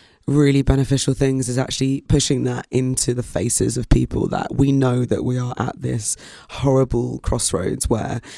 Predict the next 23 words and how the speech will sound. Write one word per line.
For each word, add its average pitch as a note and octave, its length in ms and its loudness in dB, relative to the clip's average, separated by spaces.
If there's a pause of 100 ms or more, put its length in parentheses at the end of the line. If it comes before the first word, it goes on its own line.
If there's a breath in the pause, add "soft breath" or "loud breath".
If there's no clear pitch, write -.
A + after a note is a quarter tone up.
(280 loud breath)
we B2+ 560 0
have C3 140 -4
had B2 500 -2
a A#2 40 -2
spotlight - 580 -2
last C#3 260 0
two D3+ 140 0
years, C3 260 2
as A#2 80 -6
people C3 340 -4
keep C#3+ 220 -4
saying, C3+ 400 0
and A2+ 140 -8
this A#2 160 -10
is B2+ 100 -2
a C3 60 0
great B2+ 320 -4
achievement C3+ 560 -2
for - 100 -2
people B2+ 380 0
to C3 160 -4
now B2+ 200 -4
recognise C3+ 840 -4